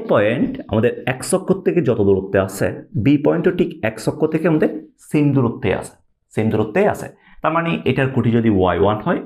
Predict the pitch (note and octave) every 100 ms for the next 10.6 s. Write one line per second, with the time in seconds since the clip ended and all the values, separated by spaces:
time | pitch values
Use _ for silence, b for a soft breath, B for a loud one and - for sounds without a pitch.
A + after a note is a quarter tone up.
0 | - - G#2 - A#2+ D#3+ - - - F2+
1 | F#2 F2+ F#2 C#3+ - - - - _ G#2
2 | C3 F#3+ A#2+ A#2 C#3 C#3 C#3 - C3+ -
3 | A#3 A#3 - - - - - _ - D3+
4 | G#3+ - C3+ A#2 G2 E2 - - - b
5 | b - A2 A2 A#2+ G2+ G2 G2+ B2 F#3+
6 | - - G2 F#2 - G2+ B2+ B2+ - A2
7 | F#2 F2 F2 D#3 E4 - B B _ B2+
8 | G2 A2 G#2+ A#2 D3 D#3 D3+ C#3+ C#3+ -
9 | - - G#2+ - G2+ F3+ - - - F#2+
10 | F2 F2 E2+ D#2+ - -